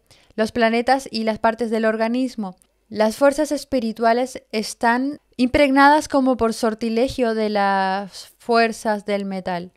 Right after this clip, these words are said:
Los oligoelementos son necesidades diarias que tiene el cuerpo humano, de tener que consumir oligoelementos, hierro, zinc,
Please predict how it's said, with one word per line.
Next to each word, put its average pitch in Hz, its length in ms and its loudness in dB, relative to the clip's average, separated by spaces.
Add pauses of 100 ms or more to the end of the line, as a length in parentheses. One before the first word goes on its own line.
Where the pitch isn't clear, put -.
(320)
Los 233 380 -4
oligoelementos 254 1120 0 (220)
son 302 260 -2
necesidades 247 840 0
diarias 240 640 -2 (120)
que 214 140 0
tiene 233 500 -2
el 196 160 -8
cuerpo 214 460 0
humano, 190 560 -6
de 214 180 0
tener 226 460 -2
que 254 160 -6
consumir 233 880 -4
oligoelementos, 240 1500 -2
hierro, 226 640 0
zinc, 226 440 -4